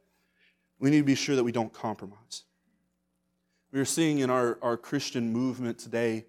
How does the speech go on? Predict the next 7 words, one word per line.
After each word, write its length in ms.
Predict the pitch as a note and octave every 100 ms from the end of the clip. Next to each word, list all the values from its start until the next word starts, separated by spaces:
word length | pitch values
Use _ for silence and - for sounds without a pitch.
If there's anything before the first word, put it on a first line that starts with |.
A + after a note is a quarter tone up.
| _ _ _ -
eh, 180 | A2+ G#2+ - _ _
denominations 960 | - B2+ B2+ C3+ C3 C3+ C3 - A2 G#2+
that 100 | A2
are 140 | A2
compromising 800 | G#2+ - C3+ C3+ B2+ A#2 A2+ G#2
in 80 | G#2
wholesale. 640 | G#2 - A2+ A2 - G#2